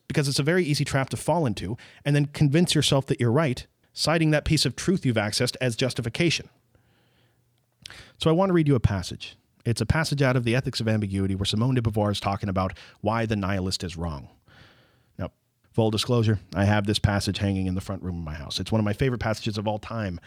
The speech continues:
from existentialism. Uh, we'll read it and then we'll talk about what she means by it. Quote,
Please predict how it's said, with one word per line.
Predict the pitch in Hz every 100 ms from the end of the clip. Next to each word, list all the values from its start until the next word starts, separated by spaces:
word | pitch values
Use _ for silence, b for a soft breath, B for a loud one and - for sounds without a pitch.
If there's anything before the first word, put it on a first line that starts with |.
| B B
from | - 95
existentialism. | 80 90 82 - 67 - 98 B B B B B B
Uh, | 113 110 - _ _ _ -
we'll | 156
read | 170 196
it |
and | 175
then | 156
we'll | 139
talk | 127 -
about | 120
what | 101
she | - 101
means | 92 82
by | -
it. | 65 - _ -
Quote, | - 117 -